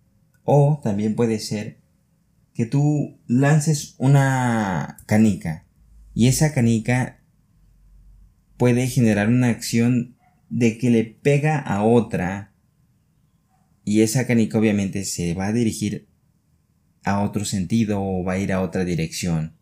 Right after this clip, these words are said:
Eso es lo que entiendo y les puedo explicar sobre la acción secundaria.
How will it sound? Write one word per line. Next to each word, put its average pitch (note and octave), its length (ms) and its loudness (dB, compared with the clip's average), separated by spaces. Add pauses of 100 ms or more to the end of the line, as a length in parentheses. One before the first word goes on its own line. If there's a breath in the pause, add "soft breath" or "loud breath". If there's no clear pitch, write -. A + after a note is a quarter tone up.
(1080)
Eso G#2+ 260 0
es G#2 100 -2
lo F#2+ 120 -2
que - 80 -6
entiendo F2+ 800 0 (920)
y B2 140 2
les A2 200 2
puedo G#2+ 220 0
explicar G2 580 -4
sobre F#2+ 300 -4
la D#2+ 100 -2
acción F#2+ 380 -4
secundaria. D#2 920 -4